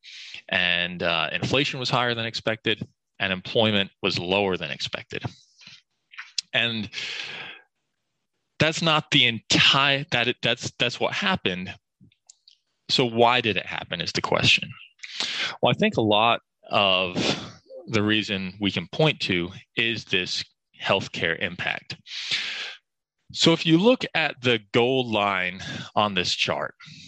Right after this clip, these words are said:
um, you can see you had a massive decline in that gold line. The gold line signifies the healthcare situation in the United States, uh, or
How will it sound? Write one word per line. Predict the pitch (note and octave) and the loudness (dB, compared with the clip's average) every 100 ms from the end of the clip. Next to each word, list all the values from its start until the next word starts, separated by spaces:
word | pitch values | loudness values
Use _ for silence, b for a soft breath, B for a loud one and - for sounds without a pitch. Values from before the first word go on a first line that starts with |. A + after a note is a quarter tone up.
| B B - | B B -2
um, | G2+ F#2 F#2 F#2 | 0 0 -2 -10
you | G#2+ A#2+ | -4 -4
can | C3 A2+ | -2 -2
see | - - E3 C#3 B2 - _ _ _ _ _ _ _ _ - - | 0 4 4 4 2 -2 _ _ _ _ _ _ _ _ -10 0
you | A#2+ | 2
had | A2+ | 2
a | G#2 | -2
massive | F#2+ G2+ G#2+ A#2 - A2+ G2+ | -6 -4 -2 0 0 0 0
decline | G2+ - F#2+ F2+ F2 | -6 -2 -2 0 -2
in | G#2+ | -4
that | G2 F2+ - | -4 -4 -2
gold | F#2 F2+ | 0 0
line. | F2 D#2 D2 | -4 -8 -10
The | F#2 | -2
gold | A2+ B2 | 2 2
line | B2+ A#2 A2+ | 2 -2 -2
signifies | - G2+ F#2+ G2 F2 - | -4 -4 -2 -2 -2 -4
the | - | -4
healthcare | D#3+ D#3+ - B2+ B2 | -2 -4 -4 -2 -2
situation | B2+ C3 A#2 A#2 A2 A2 A2+ | -2 -4 -2 0 2 0 -6
in | A2+ | -8
the | A2 | -4
United | A2 G#2+ G#2+ | -2 0 -2
States, | - G#2+ G#2+ - B B B - | -2 -2 -4 -14 B B B 0
uh, | G2 - | 0 2
or | G#2+ G#2 G2 | 4 4 4